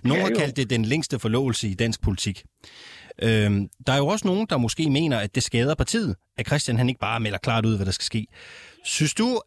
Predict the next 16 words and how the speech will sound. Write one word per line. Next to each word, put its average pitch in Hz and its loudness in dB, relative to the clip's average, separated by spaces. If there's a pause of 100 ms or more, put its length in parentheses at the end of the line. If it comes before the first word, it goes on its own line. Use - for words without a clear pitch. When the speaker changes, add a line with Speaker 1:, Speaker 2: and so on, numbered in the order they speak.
(120)
Speaker 1:
at 151 2
man 147 2
skulle 151 -2
ekskludere 175 0
Christian 107 -4
Thulesen 104 -6
Dahl? 73 -8 (1600)
Speaker 2:
Nej, - -2
det 127 -2
synes 135 0
jeg 120 0
ikke, 123 -2
man 135 0
skal, 131 0
øh, 139 0
gribe, 131 -2